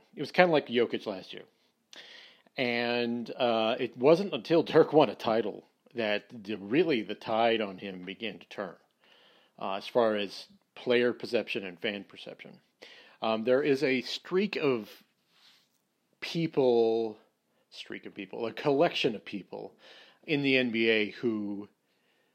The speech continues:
don't adequately respect Nikola Jokic.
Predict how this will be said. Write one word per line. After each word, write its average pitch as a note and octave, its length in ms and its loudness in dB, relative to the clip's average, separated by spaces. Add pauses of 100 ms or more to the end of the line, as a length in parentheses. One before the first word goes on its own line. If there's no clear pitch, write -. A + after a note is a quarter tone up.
(1300)
don't C#3 500 2 (460)
adequately A#2+ 720 0
respect G#2+ 520 -2
Nikola G2+ 340 -6
Jokic. F#2 420 -14